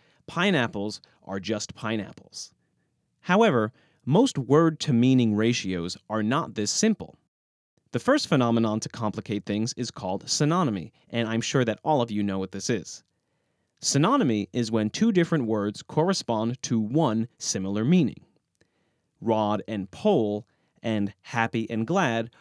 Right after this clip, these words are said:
are examples of synonyms. The ratio of two different words corresponding to one similar meaning disrupts the nice and tidy one-to-one ratio exhibited by a word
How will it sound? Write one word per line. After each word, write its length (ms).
are 140
examples 580
of 260
synonyms. 640
The 100
ratio 560
of 180
two 240
different 360
words 360
corresponding 800
to 120
one 480
similar 460
meaning 540
disrupts 440
the 100
nice 380
and 100
tidy 400
one-to-one 720
ratio 560
exhibited 560
by 140
a 100
word 420